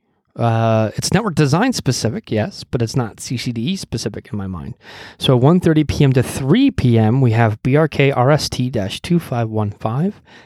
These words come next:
and that is Q O S design and deployment for wireless lans. So I think that's actually an interesting session. So I might just take it just to take it for myself and my own understanding. But, um, again, um, I'm not sure it's a fully specific,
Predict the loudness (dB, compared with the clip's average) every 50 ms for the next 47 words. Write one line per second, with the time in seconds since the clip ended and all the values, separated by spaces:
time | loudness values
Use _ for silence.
0 | _ 0 2 4 4 4 4 2 0 -2 _ -6 0 2 4 4 6 4 4 2
1 | 0 0 0 0 2 4 4 6 4 4 4 2 2 0 0 -2 -6 -4 0 2
2 | 2 4 4 2 -2 -4 -4 -2 0 0 0 0 -2 -2 -2 -2 -4 -4 -6 -8
3 | -8 -6 -2 -2 -2 -2 -2 -6 -10 -12 -12 -12 -14 -16 -20 -20 _ _ -20 -20
4 | -20 -20 -20 -20 -20 -20 -18 -10 -4 -2 0 2 2 4 4 2 2 2 2 0
5 | 0 -2 -6 -8 -8 -6 -6 -4 -4 -4 -2 0 2 2 2 2 2 2 2 2
6 | 2 0 0 -4 -10 _ _ _ _ _ _ _ _ _ -2 2 4 6 6 6
7 | 6 4 2 0 0 0 0 0 0 0 -2 -2 -6 -4 -2 -2 -2 -2 0 -2
8 | -2 0 -2 -2 -2 -2 -2 -2 -2 -2 -4 -4 -2 0 2 4 4 6 6 6
9 | 6 4 4 4 2 0 -2 -2 -2 -2 -2 -2 0 0 0 -2 -2 -8 -20 -20
10 | -20 -10 -4 0 0 2 2 2 4 4 4 4 6 4 2 2 -2 -6 -18 -18
11 | -14 -6 0 2 4 6 6 6 6 4 4 2 0 -4 _ _ _ _ _ _
12 | 0 2 4 4 4 4 4 4 4 4 4 2 0 -2 -2 -2 0 2 4 4
13 | 4 4 2 0 -2 -8 _ -12 -8 -4 0 0 0 0 0 0 0 0 0 -2
14 | -8 -14